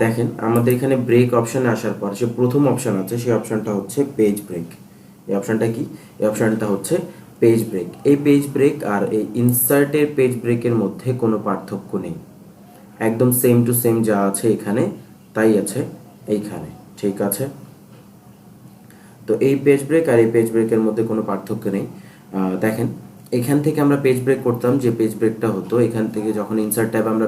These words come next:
পেজ ব্রেক করতাম, like এভাবে ক্লিক করতাম, তখন আরেকটা পেজ ক্রিয়েট হতো। অথবা আমরা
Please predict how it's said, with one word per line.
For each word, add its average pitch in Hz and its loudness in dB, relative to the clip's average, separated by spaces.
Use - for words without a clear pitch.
পেজ 104 -2
ব্রেক 104 0
করতাম, 98 -4
like 95 -2
এভাবে 98 -2
ক্লিক 110 -2
করতাম, 107 0
তখন 101 -4
আরেকটা 95 -4
পেজ 104 -2
ক্রিয়েট 101 -2
হতো। 95 -6
অথবা 110 0
আমরা 117 4